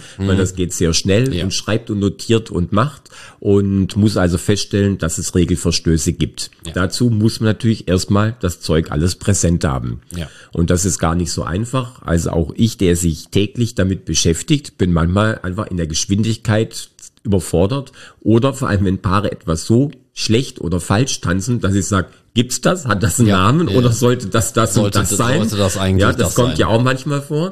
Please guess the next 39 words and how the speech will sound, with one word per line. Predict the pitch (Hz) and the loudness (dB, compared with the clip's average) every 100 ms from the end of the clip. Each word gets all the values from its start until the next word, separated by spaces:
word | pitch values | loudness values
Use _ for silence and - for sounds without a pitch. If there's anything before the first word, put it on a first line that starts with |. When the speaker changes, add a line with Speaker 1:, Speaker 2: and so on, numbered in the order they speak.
| 87 | -4
Speaker 1:
Ja. | 82 - - | -6 -8 -10
Speaker 2:
Und | - 107 107 | 0 2 2
es | 98 | -2
gibt | - - | -4 -4
aber | 87 82 | -6 -6
auch | 95 | -6
definitiv, | 87 101 107 92 107 107 98 | -4 -4 -2 -4 -2 -2 -2
die | 95 | -2
erkennst | 85 - 107 113 | -2 0 -2 -2
du | 104 | -6
sofort, | 92 90 107 95 | -6 -2 -4 -2
Speaker 1:
Ja. | 87 | 2
Speaker 2:
ohne | 113 117 | 2 2
zu | - 87 | 0 -4
wissen. | 90 - 117 | -2 -2 -4
Speaker 1:
Ja. | 82 - | -4 -6
Speaker 2:
Also | 95 | -6
wie | 95 | -4
gesagt, | 92 - | -6 -6
wenn | 90 | -6
einer | - 95 95 | -4 -2 0
jetzt | 92 87 | 0 -2
in | |
der | 90 | -4
D-C-Klasse | 82 87 - 98 98 92 90 98 95 92 - | -2 -4 -2 -2 0 0 0 2 0 -2 -8
sich | - 95 | -6 -2
am | 92 85 | -4 -2
Boden | 101 117 | 0 0
rumrollt | 110 104 95 92 98 196 - 92 - | 0 0 2 4 4 2 -4 -12 -8
oder | - 107 90 | -2 0 0
irgendwie | 98 98 95 | -2 -2 -4
Lunches | 85 107 120 - 101 - | -2 0 0 0 -2 -4
und | - 95 92 | -4 -2 0
Speaker 1:
Ja. | |
Speaker 2:
Sitz | 92 123 - - | 0 -2 -6 -6
einbaut | 101 101 104 90 92 101 104 85 | -2 -2 -2 -2 0 0 -2 -4
oder | 92 98 90 101 | -2 0 -2 -2
irgendwelche | 101 92 - | -4 -4 -6
Akrobatikteile. | 95 - 98 - - - 113 - 95 98 98 98 98 | -4 -2 0 -2 -2 -2 -4 -2 0 2 2 2 0